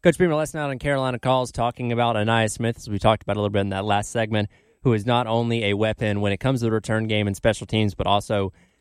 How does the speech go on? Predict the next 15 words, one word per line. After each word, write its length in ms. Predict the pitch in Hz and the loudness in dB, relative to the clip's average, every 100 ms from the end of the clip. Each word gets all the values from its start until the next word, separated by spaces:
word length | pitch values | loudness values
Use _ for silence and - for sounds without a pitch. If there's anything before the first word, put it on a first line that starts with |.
| _ | _
tied 340 | 139 127 127 | 4 4 2
for, 300 | - 117 110 | -4 -2 -2
uh, 160 | 101 98 | 0 -2
rec-, 260 | 98 98 95 | -2 -4 -4
or, 220 | 98 92 - | -2 -2 -6
uh, 160 | 98 92 | -4 -2
most 320 | 98 117 - | 0 0 -2
receiving 440 | 98 - 123 107 98 | -10 -4 -2 -2 0
yards 380 | 98 113 110 | 2 2 -2
on 380 | - 104 107 107 | -4 0 2 0
the 160 | 101 101 | 0 -2
team 320 | - 110 104 | 0 0 2
for 80 | 101 | 0
the 80 | 98 | 0
Aggies. 480 | 101 104 104 101 | 0 0 -2 -2